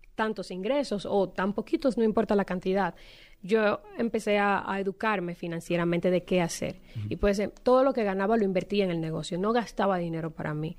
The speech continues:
Speaker 1: Y eso es muy importante porque en los emprendimientos hoy en día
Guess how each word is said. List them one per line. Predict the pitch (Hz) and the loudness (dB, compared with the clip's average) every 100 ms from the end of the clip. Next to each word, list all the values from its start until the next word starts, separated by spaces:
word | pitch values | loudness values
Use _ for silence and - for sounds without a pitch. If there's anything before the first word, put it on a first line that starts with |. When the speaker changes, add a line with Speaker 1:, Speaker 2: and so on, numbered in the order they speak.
| - | -8
Speaker 1:
Y | - | -2
eso | 208 | 0
es | 220 | 0
muy | 196 185 | 2 2
importante | 190 185 180 160 170 | 2 0 -2 -2 -6
porque | 170 - | -6 -4
en | 185 | -4
los | 180 - | -4 -2
emprendimientos | 208 196 190 190 196 220 226 | 0 2 4 4 4 2 2
hoy | 214 | 2
en | 190 | 4
día | 180 196 | 4 4